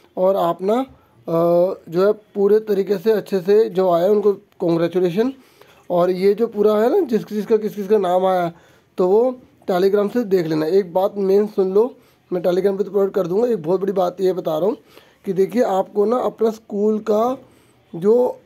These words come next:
आईडी कार्ड है वो लेके जाना और authority letter जरूर लेके जाना है, नहीं तो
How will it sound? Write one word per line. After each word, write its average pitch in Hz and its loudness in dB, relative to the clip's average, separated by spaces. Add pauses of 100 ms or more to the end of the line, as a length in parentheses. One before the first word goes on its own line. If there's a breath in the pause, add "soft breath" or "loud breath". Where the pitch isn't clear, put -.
(160)
आईडी 196 0
कार्ड 196 0
है 220 -2
वो 208 2
लेके 202 -2
जाना 196 0
और 247 2
authority 202 -2
letter 202 -2
जरूर 208 -2
लेके 190 0
जाना 147 -2
है, 143 -2
नहीं 175 0
तो 214 2